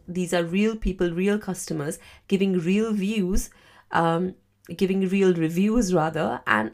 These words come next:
as well as showing real transformations." So it's a really clever tr-, strategy to build trust. They obviously have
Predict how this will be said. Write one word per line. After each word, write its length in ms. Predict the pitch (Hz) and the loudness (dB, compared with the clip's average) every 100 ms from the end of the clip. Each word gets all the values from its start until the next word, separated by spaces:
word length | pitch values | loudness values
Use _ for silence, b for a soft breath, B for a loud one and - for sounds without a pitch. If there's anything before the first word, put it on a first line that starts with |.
| - | -8
as 200 | - 214 | -6 -2
well 160 | 214 226 | -2 -4
as 80 | |
showing 340 | - 214 202 196 | -2 0 0 2
real 200 | 202 202 | 2 0
transformations." 840 | - 208 - 233 339 339 - - _ _ _ b b b b | -2 -4 -4 0 0 0 -4 -6 _ _ _ b b b b
So 100 | - | -6
it's 100 | 247 | -2
a 60 | 269 | 0
really 200 | 294 339 | 2 0
clever 380 | - 240 220 240 | 0 0 0 -2
tr-, 140 | - - | -6 -18
strategy 800 | - 202 202 226 214 214 220 B B B B | -2 0 0 -2 -4 -4 -4 B B B B
to 100 | - | -6
build 600 | 165 - 202 190 202 202 - _ - | -6 -2 0 2 0 -2 -8 _ -12
trust. 840 | - - - 175 175 - - - - _ _ _ _ - - | -8 -6 0 0 0 -6 -10 -12 -20 _ _ _ _ -16 -4
They 140 | 202 | 0
obviously 460 | 196 208 247 - 247 | 2 2 0 -2 -6
have 480 | 247 202 175 180 | -4 0 2 0